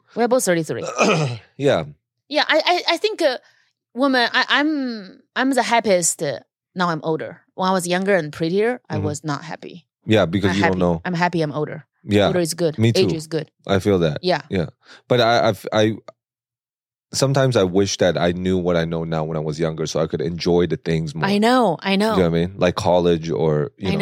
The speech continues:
Speaker 1: know.
Speaker 2: high school.
Speaker 1: Totally.
Speaker 2: Like
Speaker 1: It's
Speaker 2: just
Speaker 1: knowledge. It's a wisdom.
Speaker 2: Yeah.
Speaker 1: Age that gives you. It's
Speaker 2: Yeah.
Speaker 1: every day is a blessing. I'm learning to enjoy my tiny little achievements more.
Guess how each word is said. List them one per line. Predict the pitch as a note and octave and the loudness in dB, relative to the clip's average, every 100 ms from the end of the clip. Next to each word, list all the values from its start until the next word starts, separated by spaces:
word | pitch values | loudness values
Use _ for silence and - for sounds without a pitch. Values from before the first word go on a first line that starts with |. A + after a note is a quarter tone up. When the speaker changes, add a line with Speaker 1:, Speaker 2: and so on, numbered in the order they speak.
| G#2 | 0
Speaker 1:
know. | |
Speaker 2:
high | F2 E2+ | 0 0
school. | - - E2 | -2 -2 0
Speaker 1:
Totally. | E2 G#3 F#3 C#3+ E3 _ _ _ _ | 0 0 0 -4 -10 _ _ _ _
Speaker 2:
Like | C3 E3+ E3 | -6 -2 0
Speaker 1:
It's | G#3 | -2
Speaker 2:
just | E3+ | -2
Speaker 1:
knowledge. | G3+ A3 F3+ C#3 - - _ - | 0 0 -2 -4 -8 -10 _ -4
It's | F#3+ | 0
a | |
wisdom. | F3+ G#3 E3+ C3 C#3+ _ | 2 0 -2 -8 -10 _
Speaker 2:
Yeah. | - F2+ - | -2 2 4
Speaker 1:
Age | G3 E3 | 2 0
that | D#3+ D#3 | -4 -4
gives | D#3+ D#3+ C#3+ | -4 -6 -8
you. | A2 B2 - _ _ _ | -10 -14 -18 _ _ _
It's | - E3+ | -2 0
Speaker 2:
Yeah. | D#3+ | 2
Speaker 1:
every | F#3 F#3+ | 2 2
day | E3+ E3+ D3+ D#3+ _ _ _ | 2 2 0 -4 _ _ _
is | - D#3+ | -8 -4
a | |
blessing. | D#3 E3 E3 D#3 | 0 2 2 0
I'm | G3 A#3 | 0 4
learning | A#3+ C4+ A#3 | 4 2 0
to | G#3 | -2
enjoy | G3+ F#3 G3+ F#3+ E3+ D3 _ _ _ _ _ _ _ _ - | -2 0 2 2 0 -6 _ _ _ _ _ _ _ _ -6
my | F#3+ F#3 F3 | -2 0 0
tiny | - G#3+ G3+ | 0 0 2
little | F#3 F#3+ | 2 2
achievements | - A#3 E3+ C3+ C3+ | 0 -4 -6 -6 -8
more. | G#2 G2+ D#3+ | -12 -14 -16